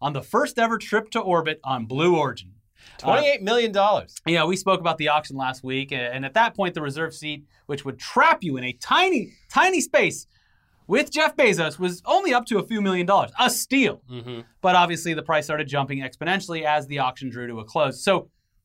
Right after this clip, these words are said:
Speaker 1: who will be blasting off on July twentieth, and how much did they pay exactly? According to the New York Times, quote,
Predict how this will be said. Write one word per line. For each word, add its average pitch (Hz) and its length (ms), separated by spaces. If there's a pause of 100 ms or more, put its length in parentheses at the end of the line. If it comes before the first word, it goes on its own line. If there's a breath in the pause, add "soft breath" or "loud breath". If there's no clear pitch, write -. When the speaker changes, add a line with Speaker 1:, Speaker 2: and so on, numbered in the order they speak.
(100)
Speaker 1:
who 370 280
will 392 220
be 294 140
blasting 180 500
off 165 240
on 165 160
July 151 300
twentieth, 165 440 (300)
and 170 100
how 233 140
much 262 240
did 262 140
they 254 160
pay 277 280
exactly? 135 540 (440)
According 208 420
to 240 80
the 254 60
New 247 60
York 202 220
Times, 165 340
quote, 180 320